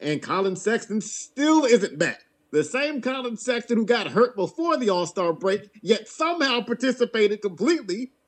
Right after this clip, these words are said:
in a skills challenge, is not back several weeks later. I just don't understand the idiocy behind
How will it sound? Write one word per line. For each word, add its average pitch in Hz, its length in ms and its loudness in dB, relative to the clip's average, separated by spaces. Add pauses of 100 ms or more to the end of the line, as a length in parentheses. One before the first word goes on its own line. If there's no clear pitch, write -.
(280)
in 226 160 -2
a 196 40 2
skills 269 400 2
challenge, 151 480 -4 (720)
is 254 140 -4
not 226 320 -2
back 262 240 2
several 240 380 4
weeks 247 240 0
later. 226 320 2
I 202 120 -2
just 254 260 -4
don't 262 180 0
understand 247 580 -2
the 247 60 -4
idiocy 254 480 -2
behind 175 420 -4